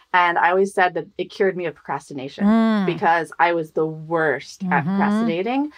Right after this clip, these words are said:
Speaker 1: And then I had a kid, and I was like, "I don't have that luxury anymore. I have to
Speaker 2: <laughs>
Speaker 1: work ahead," because you never know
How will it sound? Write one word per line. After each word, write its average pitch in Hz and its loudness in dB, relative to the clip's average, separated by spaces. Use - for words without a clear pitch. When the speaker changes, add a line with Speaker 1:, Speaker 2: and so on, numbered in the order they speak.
Speaker 1:
And 190 2
then 214 2
I 214 2
had 196 2
a 190 0
kid, 294 -4
and 277 0
I 220 0
was 196 -2
like, 175 -2
"I 160 2
don't 269 0
have 160 -6
that 143 0
luxury 165 -2
anymore. 151 0
I 185 4
have 175 -2
to 156 -2
Speaker 2:
<laughs> - -12
Speaker 1:
work 180 2
ahead," 208 2
because 202 -2
you 220 2
never 214 4
know 214 0